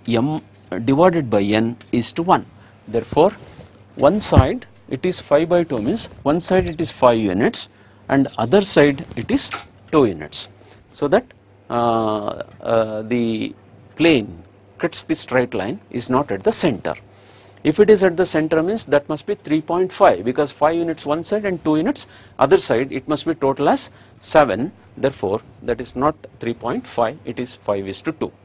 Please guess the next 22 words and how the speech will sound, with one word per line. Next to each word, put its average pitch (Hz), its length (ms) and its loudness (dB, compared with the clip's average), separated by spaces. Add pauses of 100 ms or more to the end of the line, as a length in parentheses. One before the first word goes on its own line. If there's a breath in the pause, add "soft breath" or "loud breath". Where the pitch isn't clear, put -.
(120)
This 147 200 -12
is, 180 280 -4 (460 soft breath)
uh, 127 280 -2
the 120 440 -4
ratio 156 500 -2
which 131 160 -8
you 120 80 -4
have 175 140 -2
calculated, 95 640 -6 (240)
right. 120 180 -4 (400 loud breath)
Find 214 240 0
the 214 80 0
equation. 160 580 -2
Next, 165 260 -4
the 165 160 0
intercept 196 520 -4
form, 107 460 2 (1120)
intercept 139 460 -2
form 135 460 0
of 113 80 -6
the 110 100 0
planes, 113 540 -4